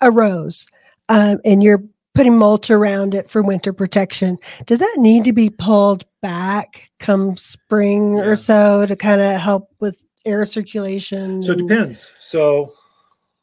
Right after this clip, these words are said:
Speaker 2: uh, you don't want, uh,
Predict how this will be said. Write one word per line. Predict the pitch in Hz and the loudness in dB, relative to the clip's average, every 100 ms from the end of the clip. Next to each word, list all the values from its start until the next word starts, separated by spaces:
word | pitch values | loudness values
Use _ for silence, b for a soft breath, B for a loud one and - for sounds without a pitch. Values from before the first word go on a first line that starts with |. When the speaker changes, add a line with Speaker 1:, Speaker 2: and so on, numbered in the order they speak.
| - | -10
Speaker 2:
uh, | 170 156 160 | -6 -4 -6
you | 151 165 | -8 -8
don't | 120 185 262 - | 0 2 0 -4
want, | 151 127 135 - - _ _ _ _ _ _ _ | -10 -10 -14 -16 -20 _ _ _ _ _ _ _
uh, | 117 117 | -14 -12